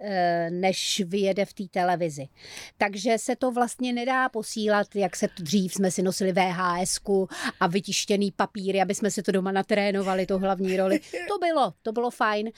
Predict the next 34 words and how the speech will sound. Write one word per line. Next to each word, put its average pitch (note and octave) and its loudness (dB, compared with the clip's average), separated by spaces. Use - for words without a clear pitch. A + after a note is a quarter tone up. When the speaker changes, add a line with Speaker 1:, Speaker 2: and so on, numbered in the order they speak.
Speaker 1:
Někteří A#3+ 2
herci A3+ 0
to A#3 0
chtějí A#3+ 0
vědět G#3+ 0
i A3+ 2
dopředu, G3 2
takže F#3 -2
se F#3 2
třeba F3+ 0
mají F#3 -2
šanci F#3 2
si G3+ 0
přečíst - -2
scén-, F#3 0
scénář. F3 2
Ale F#3+ 2
ta G#3+ 2
doba G#3 0
je A3 2
taková, G#3 0
že, F#3+ 0
eh, F3 2
vlastně F#3+ 0
přijdete G#3 2
do F#3+ 0
studia F#3 2
a - 0
ten G3 2
film F#3 2
vidíte E3+ 0
poprvé. D3+ 0
Jako E3 0
dabér. C3 -2